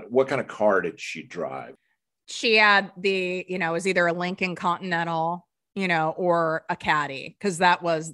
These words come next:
Speaker 2: that was the vibe. But we also had a DeLorean. Remember
Speaker 1: Oh
Speaker 2: the
Speaker 1: my God.
Speaker 2: DeLoreans? And
Speaker 1: Oh,
Speaker 2: then
Speaker 1: yeah.
Speaker 2: that made me really popular. When I was in,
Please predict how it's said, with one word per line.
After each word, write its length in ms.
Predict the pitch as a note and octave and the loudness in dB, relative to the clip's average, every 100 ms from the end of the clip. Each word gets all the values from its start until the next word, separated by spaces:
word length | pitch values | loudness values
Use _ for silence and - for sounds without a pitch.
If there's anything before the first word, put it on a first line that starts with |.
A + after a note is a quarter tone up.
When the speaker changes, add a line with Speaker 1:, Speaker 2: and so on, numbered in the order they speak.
| - | -4
Speaker 2:
that 260 | F3+ E3+ F3+ | 2 2 0
was 160 | E3+ | -6
the 100 | E3+ | -4
vibe. 260 | E3 E3 E3 | 0 2 2
But 120 | G3 | 4
we 120 | G#3+ | 6
also 360 | G#3+ A#3 - B3+ | 8 8 4 2
had 220 | B3 G#3+ | 4 4
a 60 | G3 | 2
DeLorean. 840 | F#3+ F3 F3 F#3 G3 G#3+ A3+ C4+ E4 _ _ _ _ - | -2 -2 0 2 0 0 -4 -6 -16 _ _ _ _ -2
Remember 220 | F#3 F3+ | 0 2
Speaker 1:
Oh 40 | |
Speaker 2:
the 60 | F#3+ | 0
Speaker 1:
my 40 | |
God. 160 | F#3+ G#3+ | 2 4
Speaker 2:
DeLoreans? 680 | G3+ F#3+ G3 G#3 A3+ C#4 D4 | 6 6 6 6 4 0 -2
And 140 | A3+ C#4+ | 2 4
Speaker 1:
Oh, 40 | |
Speaker 2:
then 120 | G3 | 4
Speaker 1:
yeah. 60 | G3 | 6
Speaker 2:
that 260 | A#3 C4+ | 6 6
made 180 | A3 G#3+ | 4 2
me 140 | G3+ F3+ | 2 -2
really 500 | E3 F#3 G#3 G3 F3 | 0 2 2 2 -2
popular. 580 | F3+ D#3 D#3 D#3 D3+ | -4 -6 -8 -10 -8
When 120 | F3+ F#3+ | -2 2
I 120 | G#3 | 2
was 220 | G#3+ G3+ | 2 2
in, 400 | F#3+ F#3 F3+ | 2 2 2